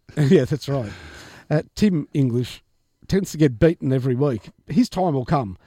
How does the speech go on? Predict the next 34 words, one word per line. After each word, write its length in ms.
Lysette 480
really 260
dominated 600
him 240
throughout 360
the 80
game. 480
Boak 260
was 200
very 280
good 360
for 140
Port 280
Adelaide, 440
but 180
for 140
the 80
Bulldogs, 720
this 280
was 140
a 40
very 240
good 160
win. 220
It 100
was 160
a 60
real 420
nose 460
over 240
the 80
ball, 340
tough 300
victory. 600